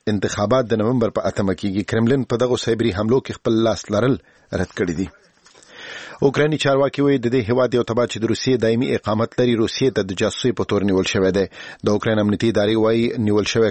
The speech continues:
کس چې هویت یې نه دی په ډاګه شوی، د اوکراین د پوځي یو ش-، د پوځ یو شمېر افسرانو ته د حساسو معلوماتو په بدل کې د روسیې تابعیت او پیسو پیشنهاد کړی دی. روسیې د روان اکتوبر میاشت په اوومه نیټه یو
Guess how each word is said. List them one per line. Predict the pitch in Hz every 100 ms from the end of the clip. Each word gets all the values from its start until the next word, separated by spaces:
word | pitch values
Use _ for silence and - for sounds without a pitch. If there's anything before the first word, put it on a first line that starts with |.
| -
کس | 110
چې | - 98
هویت | 104 113 -
یې | 107
نه | 117
دی | 107
په | 107
ډاګه | 101 101 -
شوی، | 123 123 110
د | 101
اوکراین | - 113 113
د | -
پوځي | 104 95 135
یو | 113
ش-، | - 113 98
د |
پوځ | 131 117 107
یو | 95
شمېر | 110 98
افسرانو | - 107 127 123
ته | 135 - - - 127
د | 117
حساسو | 120 135 - 127
معلوماتو | 120 117 131 - 117
په | 107
بدل | 107 123
کې | - 101
د | 104
روسیې | - 127 -
تابعیت | 92 113 139 - - - - 117
او | 135 127 104
پیسو | - 165 -
پیشنهاد | 104 - 98 92 -
کړی | 107 98 98
دی. | - - - - - 107
روسیې | - 120 110
د | 107
روان | 113 113
اکتوبر | - 101 113 113
میاشت | 107 -
په | 104
اوومه | 113 139 117
نیټه | 98
یو | 104